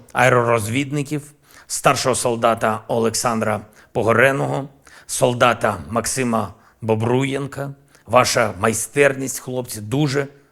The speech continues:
дуже допомагає. І мені би хотілося, щоб усі наші люди, кожен і кожна в Україні, дякували нашим воїнам саме так, персонально. Вашим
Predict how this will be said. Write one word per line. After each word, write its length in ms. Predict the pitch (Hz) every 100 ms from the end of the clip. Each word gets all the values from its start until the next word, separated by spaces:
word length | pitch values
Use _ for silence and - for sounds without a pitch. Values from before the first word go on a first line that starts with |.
| _
дуже 380 | 107 139 117 110
допомагає. 640 | 104 95 98 90 80 76 73 _ _ - - - - -
І 80 | 131
мені 340 | 127 143 175
би 160 | 151 117
хотілося, 560 | 110 110 156 131 -
щоб 320 | 107 - 113 110
усі 260 | 123 -
наші 280 | 135 117 -
люди, 320 | 113 156 110
кожен 380 | 87 143 156 156
і 40 | 156
кожна 380 | 113 104 98
в 60 | 92
Україні, 540 | 87 87 117 131 107 - _ _ _ _ _ _ _ _ _
дякували 600 | - 113 113 104 98 92
нашим 400 | 82 87 82 92
воїнам 300 | 117 117 101
саме 280 | - 131 120
так, 340 | - 76 - _ _ _ _ _ _ _ -
персонально. 540 | 120 - 117 82 64 - _ _ _ _ _ _ _ _
Вашим 360 | 95 95 87